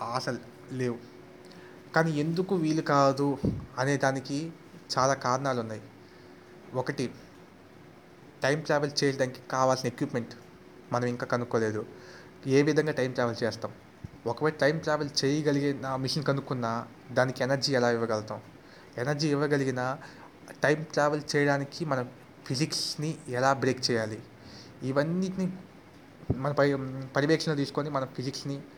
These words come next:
కంట్రోల్ చేసిన రోజు టైమ్ ట్రావెల్ పాసిబిలిటీ అవుతుంది. టైమ్ ట్రావెల్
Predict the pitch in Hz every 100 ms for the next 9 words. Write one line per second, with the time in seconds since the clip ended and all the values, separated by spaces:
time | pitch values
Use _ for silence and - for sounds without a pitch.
0 | - - 131 143 123 135 131 127 135 156
1 | 127 127 127 123 117 113 117 113 104 104
2 | 101 - - - - - - - - -
3 | - - - - - - - - 139 165
4 | 180 190